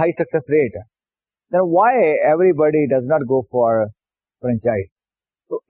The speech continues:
اس کی وجہ کیا ہے یا اس کے کچھ ڈس ایڈوانٹیجز ہوں گے، اور وہ ڈی میرٹ یا ڈس ایڈوانٹیجز جو ہیں جو ایک فرنچائز بزنس کے ہو سکتے ہیں، اس میں certainly پہلا reason for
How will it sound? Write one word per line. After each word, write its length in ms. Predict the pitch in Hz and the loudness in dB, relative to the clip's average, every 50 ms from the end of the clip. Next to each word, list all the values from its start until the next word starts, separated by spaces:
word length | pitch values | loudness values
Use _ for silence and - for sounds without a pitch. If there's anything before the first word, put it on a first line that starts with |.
| 175 | -6
اس 120 | 156 - - | -6 -6 -8
کی 420 | _ _ _ _ _ - 196 196 165 123 113 | _ _ _ _ _ -6 -4 -4 -4 -4 -4
وجہ 240 | 120 143 160 208 202 190 - | -4 -2 0 0 -2 -2 -2
کیا 180 | - 151 147 151 | -2 0 2 2
ہے 140 | 151 151 151 143 123 - | 2 2 2 0 -2 -2
یا 60 | 127 113 127 | 0 0 -2
اس 80 | 127 - | -2 -4
کے 100 | - 147 - | -8 -8 -8
کچھ 120 | 151 135 _ - | -8 -10 _ -6
ڈس 140 | 139 131 - - | -6 -6 -4 -6
ایڈوانٹیجز 560 | - 117 110 104 95 90 95 113 170 170 139 120 | -4 -4 -4 -4 -6 -6 -4 -4 -2 -2 -2 -4
ہوں 120 | 101 87 85 | -6 -6 -6
گے، 100 | 87 85 82 _ _ _ _ _ _ _ _ _ _ _ _ _ - | -8 -10 -12 _ _ _ _ _ _ _ _ _ _ _ _ _ -4
اور 120 | 151 175 190 | -2 0 0
وہ 60 | 196 160 117 113 - | 0 -2 -2 -4 -4
ڈی 100 | 175 208 190 170 | -2 0 0 2
میرٹ 200 | 160 170 185 190 - 170 | 2 2 2 0 0 -2
یا 80 | 160 139 131 | -2 0 -2
ڈس 140 | 147 - 143 | -4 -4 -2
ایڈوانٹیجز 600 | 123 113 113 117 120 127 127 151 180 160 131 113 | -2 -2 0 0 -2 -2 -2 -2 -4 -2 -2 -2
جو 80 | 127 131 120 120 | -2 -2 0 2
ہیں 160 | 123 127 139 - _ _ _ _ _ _ _ _ - | 2 0 0 -2 _ _ _ _ _ _ _ _ -6
جو 100 | 127 139 147 - - | -4 -4 -2 0 -2
ایک 80 | 143 - - | -4 -4 -4
فرنچائز 360 | - 123 120 - 143 160 180 151 | -4 -4 -2 0 0 0 0 0
بزنس 220 | 139 135 139 123 - | -2 -2 -4 -4 -6
کے 80 | 131 113 110 | -8 -6 -4
ہو 80 | 117 123 135 | -4 -4 -4
سکتے 260 | 120 _ - 120 120 | -8 _ -6 -4 -2
ہیں، 80 | 120 123 - _ _ _ _ _ - | -2 -2 -4 _ _ _ _ _ -20
اس 120 | 147 - - | -20 -14 -10
میں 100 | 185 165 - | -10 -10 -10
certainly 600 | - - - 220 247 233 220 202 165 139 131 135 127 120 - _ _ _ | -12 -8 -6 -4 -4 -4 -4 -4 -2 -2 0 0 -2 -2 -4 _ _ _
پہلا 320 | - 196 220 208 196 139 117 95 - _ _ _ _ _ _ _ _ _ _ _ | -6 -2 -2 0 0 0 0 -2 -6 _ _ _ _ _ _ _ _ _ _ _
reason 460 | 113 113 143 202 196 156 175 151 104 87 - - _ _ _ _ _ _ _ _ _ _ _ _ _ _ | -6 -2 0 0 0 0 0 -2 -2 -4 -10 -16 _ _ _ _ _ _ _ _ _ _ _ _ _ _
for 100 | - 180 | -2 -2